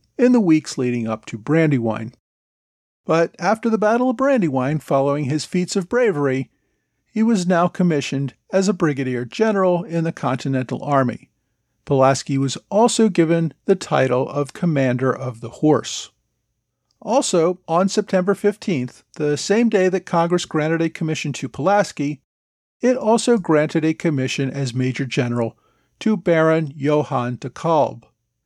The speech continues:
Remember that de Kalb had traveled with Lafayette and several other would-be generals to America months earlier, but got caught up in the political dispute over having too many French generals.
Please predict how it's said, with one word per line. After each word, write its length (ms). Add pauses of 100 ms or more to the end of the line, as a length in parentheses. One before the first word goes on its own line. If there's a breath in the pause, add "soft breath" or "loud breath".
(460)
Remember 420
that 300
de 80
Kalb 360
had 180
traveled 440
with 240
Lafayette 640
and 200
several 360
other 260
would-be 420
generals 640
to 200
America 640 (280)
months 360 (140)
earlier, 520 (680)
but 160
got 240
caught 260
up 240
in 160
the 120
political 480
dispute 640
over 320
having 400
too 200
many 220
French 460
generals. 600